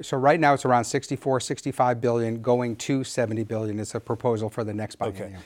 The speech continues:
Speaker 2: And I remember that number 'cause I was like, "Wow." <laughs> You had that kind of, "Oh, wow" moment. Um,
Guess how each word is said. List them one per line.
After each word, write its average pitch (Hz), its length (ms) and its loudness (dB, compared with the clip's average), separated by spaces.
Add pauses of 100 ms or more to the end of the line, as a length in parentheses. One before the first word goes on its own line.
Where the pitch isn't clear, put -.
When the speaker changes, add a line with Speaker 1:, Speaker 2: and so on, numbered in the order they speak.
(100)
Speaker 2:
And 135 80 0
I 139 40 2
remember 160 260 2
that 131 180 4
number 120 220 -2
'cause 117 180 -2
I 117 80 4
was 107 140 2
like, 107 240 -2
"Wow." 117 400 0
<laughs> - 80 -18
You 143 140 2 (340)
had 226 240 4
that - 260 -2
kind 190 140 0
of, 139 180 4
"Oh, 139 100 2
wow" 131 280 2
moment. 120 360 0 (440)
Um, 135 400 4